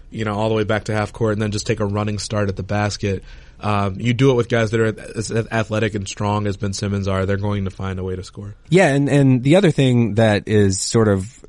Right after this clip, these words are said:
Speaker 2: complicating about projecting this series going forward is the presence of Joel Embiid. He's still listed as doubtful for game three, but it might be a game time decision as to whether he'll play or not, and that'll change everything about the dynamic of this series.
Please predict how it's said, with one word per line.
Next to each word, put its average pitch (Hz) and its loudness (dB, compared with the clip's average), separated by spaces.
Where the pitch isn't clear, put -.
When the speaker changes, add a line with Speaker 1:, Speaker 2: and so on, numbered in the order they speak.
Speaker 2:
complicating 120 2
about 101 0
projecting 104 2
this 98 2
series 104 2
going 95 2
forward 120 4
is 104 4
the 104 2
presence 123 2
of 117 2
Joel 135 4
Embiid. 131 4
He's 104 2
still 139 2
listed 139 2
as 107 4
doubtful 110 2
for 101 -4
game 104 0
three, 120 4
but 120 4
it - 4
might 123 2
be 123 2
a 110 0
game 113 4
time 113 4
decision 107 2
as 98 -2
to 107 2
whether 104 4
he'll 104 2
play 165 2
or 165 2
not, 113 2
and 113 2
that'll 131 0
change 113 0
everything 117 4
about 98 2
the 101 0
dynamic 98 2
of 90 -4
this 82 -6
series. - -4